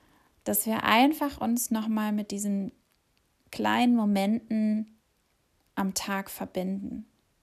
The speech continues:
Also das kann ich dir nur mitgeben. Ähm, das kannst du morgens machen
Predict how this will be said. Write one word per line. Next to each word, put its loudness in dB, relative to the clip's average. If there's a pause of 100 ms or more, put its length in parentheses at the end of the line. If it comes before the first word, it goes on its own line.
(220)
Also -4
das -2
kann -2
ich -6
dir -2
nur 6
mitgeben. 0 (1200)
Ähm, -6
das -4
kannst -4
du -2
morgens 2
machen -6